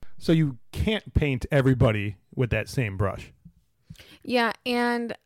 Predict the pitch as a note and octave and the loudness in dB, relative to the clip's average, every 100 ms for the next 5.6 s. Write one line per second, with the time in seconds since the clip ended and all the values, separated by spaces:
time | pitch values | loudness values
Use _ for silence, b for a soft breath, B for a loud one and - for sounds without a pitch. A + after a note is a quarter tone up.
0 | _ C4 B3+ F4 G#4+ G4+ - _ _ _ | _ -4 -2 -4 -4 -6 -16 _ _ _
1 | _ A#3+ A#3+ A#3+ B3 B3 - A3+ A3 A3 | _ -2 0 2 0 -2 -6 -6 -6 -6
2 | G#3 G3+ A2+ G3 G3 F#3+ F#3+ - A3 A3+ | -8 -8 -12 -10 -8 -8 -8 -8 -8 -6
3 | B3 A#3+ A3+ - b b b b - B3 | -4 -4 -6 -10 b b b b -12 -10
4 | B3+ B3+ E4 - D#4+ A#3+ A#3+ A#3+ A3+ - | -6 -4 -4 -6 -8 -6 -6 -6 -6 -6
5 | A#3+ G#3 G#3+ F3+ F3 - | -2 0 2 2 2 0